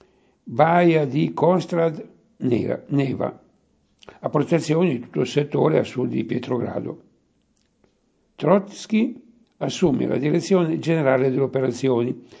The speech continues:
mentre la città è messa sotto il comando del tenente colonnello Murayev,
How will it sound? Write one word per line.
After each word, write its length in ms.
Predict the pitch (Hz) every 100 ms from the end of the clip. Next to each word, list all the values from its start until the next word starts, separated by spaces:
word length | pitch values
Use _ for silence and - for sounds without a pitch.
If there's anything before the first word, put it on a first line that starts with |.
| - _
mentre 320 | 175 196 147
la 140 | 156 156
città 420 | 202 196 147 143
è 60 |
messa 420 | 139 143 139 - 135
sotto 600 | - 151 156 - - 117
il 40 |
comando 600 | - 156 156 165 175 160
del 200 | 127 127
tenente 460 | 117 123 147 160 131
colonnello 720 | 131 147 147 139 143 151 147 - -
Murayev, 720 | - 139 139 139 143 143 135